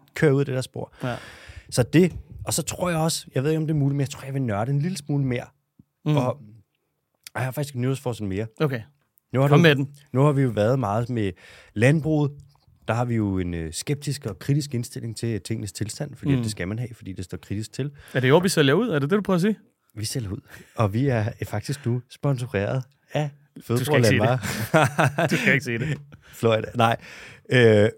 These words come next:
Speaker 1: vi har også kigget på fiskeriet,
Speaker 2: Mhm.
Speaker 1: og lagt det lidt ud og prøvet at lave noget oplysningsarbejde og kritisere det, fordi det ser kritisk ud.
Speaker 2: Ja.
Speaker 1: Og i år kunne jeg godt tænke mig, at skovbruget også kom ind, så det var treenigheden.
Speaker 2: Okay. Faderen, Sønnen og Helligånden.
Speaker 1: Yes.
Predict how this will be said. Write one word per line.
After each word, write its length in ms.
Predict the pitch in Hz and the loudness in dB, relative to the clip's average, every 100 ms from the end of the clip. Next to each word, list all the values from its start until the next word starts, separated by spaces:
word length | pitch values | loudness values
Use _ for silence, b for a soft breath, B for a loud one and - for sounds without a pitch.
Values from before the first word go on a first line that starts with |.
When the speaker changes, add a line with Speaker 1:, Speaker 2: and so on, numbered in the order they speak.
| _ - | _ 0
Speaker 1:
vi 80 | 117 | 4
har 60 | |
også 260 | 113 139 - - | 6 4 0 -2
kigget 280 | 170 147 | 0 0
på 260 | 143 107 90 | -2 -2 -2
fiskeriet, 560 | - 92 104 151 202 - _ | -4 -6 2 4 4 0 _
Speaker 2:
Mhm. 400 | 147 139 143 214 - - | -4 0 0 -2 -6 -6
Speaker 1:
og 220 | 113 113 | 2 2
lagt 320 | 98 95 - | 2 0 -2
det 120 | 104 92 | -6 -2
lidt 180 | 131 | -2
ud 180 | 123 131 | 0 -2
og 180 | 113 98 87 95 95 - - | -2 -2 -6 -12 -16 -16 -4
prøvet 120 | 104 | -2
at 20 | |
lave 120 | 98 | 0
noget 160 | 98 95 | 2 4
oplysningsarbejde 960 | 139 185 151 151 110 113 - 101 107 - | 4 2 0 -2 0 -2 -2 -2 -4 -4
og 120 | 101 | -6
kritisere 580 | - - 113 113 170 175 | -4 0 0 2 0 0
det, 100 | 156 | -4
fordi 220 | 113 98 | -6 -10
det 140 | 95 107 | -8 -8
ser 100 | 120 - | -10 -8
kritisk 380 | 95 95 - | -6 -6 -2
ud. 120 | 190 175 B 131 | -2 -2 B -4
Speaker 2:
Ja. 120 | - B - | -4 B -4
Speaker 1:
Og 140 | 123 | -2
i 40 | 127 | -2
år 160 | 139 143 | -4 -4
kunne 160 | 147 | -4
jeg 80 | 131 | -2
godt 140 | 135 - | -4 -4
tænke 240 | 117 104 | -4 -4
mig, 120 | 117 - | -6 -10
at 120 | 107 | -10
skovbruget 600 | - - 98 98 123 110 107 | -6 -2 -2 -2 -6 -8 -6
også 220 | 98 - | -8 -8
kom 140 | 101 | -8
ind, 140 | 87 - | -10 -8
så 120 | 101 | -8
det 80 | 101 | -6
var 60 | |
treenigheden. 720 | 101 120 107 120 120 104 98 87 _ - 127 | -6 -8 -6 -4 -4 -4 -6 -10 _ -12 -6
Speaker 2:
Okay. 340 | 135 117 98 - - | -6 -6 -8 -12 -4
Faderen, 260 | 131 151 143 | 2 2 2
Sønnen 240 | 135 120 | 0 0
og 60 | 117 | -2
Helligånden. 400 | 120 113 - - _ - 80 82 | -2 -4 -8 -14 _ -20 -14 -12
Speaker 1:
Yes. 320 | 80 - | -12 -14